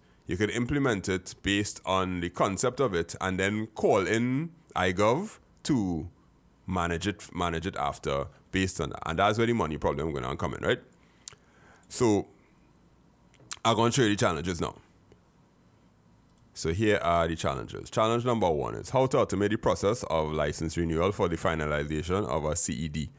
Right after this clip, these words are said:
which is a alcohol, a, a liquor license. So if you were to automate that, how you'd automate it?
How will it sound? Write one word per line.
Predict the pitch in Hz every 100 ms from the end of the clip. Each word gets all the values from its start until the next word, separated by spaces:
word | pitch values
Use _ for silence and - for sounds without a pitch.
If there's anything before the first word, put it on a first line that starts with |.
| - - -
which | - -
is | 82 82
a | 80 69
alcohol, | 71 69 71 76 - 71 - - _ _ -
a, | 64
a | 69 71
liquor | 73 71
license. | 62 60 - 55 - - - _ _ _ _ _ _ - _ - -
So | - - 65 58 - - _ _ _ _ _ _
if | 98 110
you | 104
were | 104
to | -
automate | 107 87 90 92
that, | 73 - - - _ _ _ _ _ _ _ _
how | 92
you'd | 85 80
automate | - 76 57 -
it? | - -